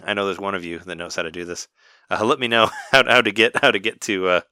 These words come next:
to, uh, Shulk and all that stuff. But I mean, I'm not really, my, my characters are pretty leveled up, so I don't really have a hard time fighting. Like, I'm on, like, this big, big airship thing, which I thought was the end of the game, but I looked at where, where I was at on my same save, and I'm in chapter eight, and there's ten chapters, so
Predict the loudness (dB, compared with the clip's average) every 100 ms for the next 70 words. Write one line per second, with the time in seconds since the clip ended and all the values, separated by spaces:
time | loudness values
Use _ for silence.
0 | _ -8 0 2 2 2 0 0 -4 -6
1 | -6 -6 -8 -10 -14 -2 0 2 2 2
2 | 2 2 4 2 0 -4 0 0 0 -2
3 | -2 -6 0 2 2 2 0 -2 -2 -4
4 | -2 -2 -2 -4 -2 -2 0 -2 0 -4
5 | -2 -2 -2 -4 -6 -4 -2 4 4 4
6 | 0 -2 -8 -8 -12 -20 _ -2 -2 -2
7 | -20 -6 -6 -2 -2 -2 -2 -4 0 0
8 | 0 -4 _ -20 -20 -8 2 2 6 4
9 | 4 0 2 2 2 0 0 0 2 4
10 | 4 4 0 -2 -18 _ _ _ -6 4
11 | 6 6 6 4 6 4 4 2 0 0
12 | 0 -2 -6 0 2 4 2 0 0 2
13 | 2 0 -6 -6 -6 _ -14 -12 -12 -4
14 | -4 -4 -8 -12 -12 -18 -12 -10 -10 -12